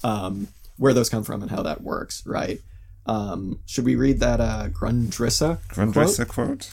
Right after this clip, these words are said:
Speaker 1: Yeah, yeah, yeah.
Speaker 2: Mm.
Speaker 1: So, uh, Miliband quotes, to kind of explain a little bit more, um, about what class actually is, he quotes the Grundrisse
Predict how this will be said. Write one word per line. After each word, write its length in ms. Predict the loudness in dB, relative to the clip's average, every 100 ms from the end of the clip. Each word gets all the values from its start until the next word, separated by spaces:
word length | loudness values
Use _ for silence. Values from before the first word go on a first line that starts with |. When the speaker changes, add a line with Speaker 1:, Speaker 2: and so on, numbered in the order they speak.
| -2
Speaker 1:
Yeah, 300 | 0 0 -4
yeah, 200 | -4 -2
yeah. 340 | 0 -2 -2 -4
Speaker 2:
Mm. 100 | -2
Speaker 1:
So, 480 | 2 4 4 0 -4 -16 -18 -18 -20 -20 0
uh, 240 | 4 4 4
Miliband 420 | 4 6 4 2
quotes, 760 | 2 2 2 0 0 0 -2 -4
to 100 | -2
kind 140 | 0
of 40 | 0
explain 580 | -2 -2 0 2 2 0
a 40 |
little 180 | -2 -2
bit 140 | -2
more, 480 | -2 -4 -2 -4 -4 -8 -10
um, 420 | -6 -6 -6 -8 -6
about 200 | -6 -4
what 140 | -6
class 260 | -4 -6 -4
actually 300 | -8 -6 -6
is, 260 | -4 -6 -6
he 120 | -6
quotes 640 | -6 -6 -6 -8 -10 -12 -8
the 80 |
Grundrisse 680 | -4 -4 0 0 2 4